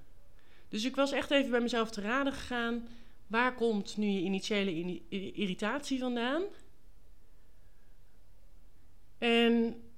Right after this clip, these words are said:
hoe zou je dat kunnen ombuigen naar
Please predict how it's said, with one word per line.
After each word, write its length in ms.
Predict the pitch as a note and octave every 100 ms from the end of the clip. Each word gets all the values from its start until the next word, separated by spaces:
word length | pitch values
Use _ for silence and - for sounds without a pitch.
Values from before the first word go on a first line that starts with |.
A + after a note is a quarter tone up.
| - -
hoe 400 | G3 G#3+ B3 A3+
zou 240 | A3+ A3
je 100 | G#3+
dat 200 | G#3 G#3
kunnen 260 | A3 G3+ -
ombuigen 840 | A#3 A#3 G#3 G3+ G3+ G3+ G3+ G3
naar 600 | F#3+ F#3+ F#3 F3+ F#3